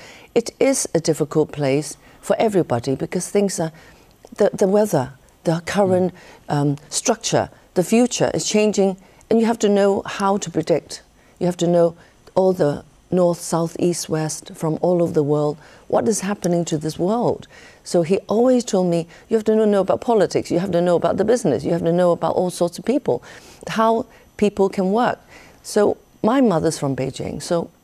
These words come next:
Speaker 1: I wanted to experiment more, the different structure of people.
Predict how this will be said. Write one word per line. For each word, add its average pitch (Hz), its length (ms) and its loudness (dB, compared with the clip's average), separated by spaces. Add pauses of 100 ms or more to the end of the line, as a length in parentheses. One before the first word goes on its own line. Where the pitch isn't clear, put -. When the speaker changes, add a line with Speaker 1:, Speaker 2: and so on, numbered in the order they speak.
(180)
Speaker 1:
I 262 300 0 (320)
wanted 233 460 0
to 175 200 0
experiment 151 600 -2
more, 139 320 -6 (680)
the 160 120 4
different 180 440 -2 (460)
structure - 500 -4
of - 180 -2
people. - 340 -4